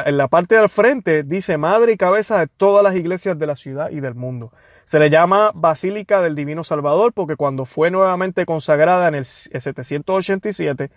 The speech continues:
una imagen del Divino Salvador, al ser golpeada por un judío, derramó sangre. En recuerdo de ese hecho se le puso ese nuevo nombre.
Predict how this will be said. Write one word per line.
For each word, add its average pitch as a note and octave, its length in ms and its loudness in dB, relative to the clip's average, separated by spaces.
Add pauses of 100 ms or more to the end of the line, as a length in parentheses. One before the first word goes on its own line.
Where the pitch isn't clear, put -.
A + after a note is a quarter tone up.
(400)
una E3+ 220 4
imagen G#3+ 360 4
del E3+ 200 2
Divino E3+ 400 0
Salvador, D#3+ 560 2
al C3+ 120 -8
ser D#3+ 220 -4
golpeada F#3 520 2
por F3+ 140 0
un F3+ 140 -2
judío, E3+ 480 -2 (340)
derramó C#3+ 540 2
sangre. C3+ 520 -8 (440)
En D3+ 300 2
recuerdo G3 500 2
de G#3 60 2
ese G#3 180 0
hecho A3+ 180 -4
se E3+ 120 -4
le D3 80 -4
puso D3 260 -12
ese D#3 160 -8
nuevo C#3 300 -8
nombre. A2+ 320 -14